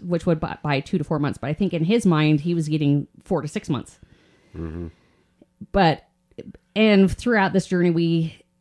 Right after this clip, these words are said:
Speaker 1: found, because of the kindness and generosity of others, we were able to do, have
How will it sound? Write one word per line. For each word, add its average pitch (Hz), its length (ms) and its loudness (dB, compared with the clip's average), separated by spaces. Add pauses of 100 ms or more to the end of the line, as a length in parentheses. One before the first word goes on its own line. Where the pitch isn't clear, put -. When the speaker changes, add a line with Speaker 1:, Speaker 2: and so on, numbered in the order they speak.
(140)
Speaker 1:
found, 165 840 0
because 196 280 2
of 190 80 -2
the 175 60 -4
kindness - 720 -2 (240)
and 175 160 0
generosity 160 680 0
of 135 80 -4
others, 143 420 -2
we 160 160 0
were 151 160 0
able 143 260 -4
to 156 120 -6
do, 147 140 -4
have - 340 -8